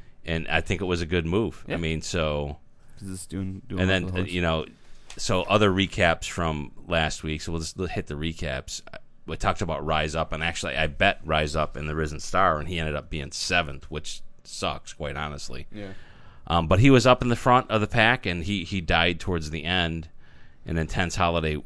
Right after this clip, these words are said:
Speaker 1: went a way to win that. So yesterday I had Rise Up and the Risen Star. Didn't do a thing, so I, I lost money. So I won on the, the Fountain of Youth, and I lost in the, the, the Risen Star. But that,
Speaker 2: Yeah.
Speaker 1: that's okay. That's, that's how it goes.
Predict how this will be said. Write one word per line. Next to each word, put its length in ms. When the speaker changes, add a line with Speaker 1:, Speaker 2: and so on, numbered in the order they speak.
Speaker 1:
went 240
a 80
way 200
to 140
win 360
that. 280
So 280
yesterday 560
I 60
had 180
Rise 340
Up 200
and 100
the 60
Risen 240
Star. 500
Didn't 220
do 180
a 60
thing, 300
so 120
I, 220
I 20
lost 320
money. 160
So 120
I 60
won 360
on 280
the, 240
the 140
Fountain 260
of 60
Youth, 160
and 100
I 60
lost 400
in 140
the, 140
the, 260
the 140
Risen 240
Star. 240
But 140
that, 100
Speaker 2:
Yeah. 100
Speaker 1:
that's 220
okay. 180
That's, 220
that's 160
how 140
it 80
goes. 380